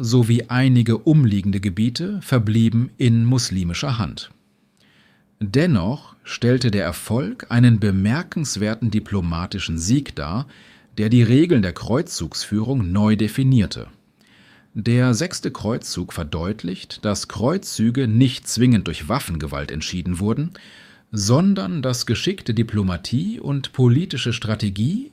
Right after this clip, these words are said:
ebenso entscheidend sein konnten. Friedrichs Vorgehen hatte weitreichende Konsequenzen. Es zeigte den europäischen Herrschern, dass politische Verhandlungen und gezielte Allianzen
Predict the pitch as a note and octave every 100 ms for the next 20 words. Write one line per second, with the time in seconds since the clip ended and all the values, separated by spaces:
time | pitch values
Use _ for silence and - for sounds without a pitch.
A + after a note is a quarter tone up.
0 | _ C3 A#2 D#2 C#2+ C2+ A#1+ E2+ - E2+
1 | C2 B1+ D2 B1 - D#2 C2+ - - -
2 | _ _ _ _ _ _ _ _ _ -
3 | A2+ B2 A#2+ G#2+ - - A#2+ C3 A#2 A2
4 | B2 E3+ G3 C3+ C4+ D3 G#2+ G#2 C#3+ A2+
5 | A2+ A#2 B2 A#2 B2 A#2+ A#2+ A#2+ C#3+ F2
6 | - A1+ G#1+ _ _ _ _ _ _ -
7 | B2 A#2+ B2 D3+ G3 F3 E3 D3+ B2 A2
8 | A#2+ G#2+ G2+ A#2+ A#2 A2+ F2+ A#2 B2 G2+
9 | F2 C#3 F3 A2+ A2+ - B2 A2+ C3+ D3+
10 | B2 A#2+ G#2+ E2 C3 C3 D#2+ B1 G#1 -
11 | E2 F2 - G2+ - C#3 A#2 G#2 G#2 G#2
12 | C#3 A#2+ F2 C2+ G#1+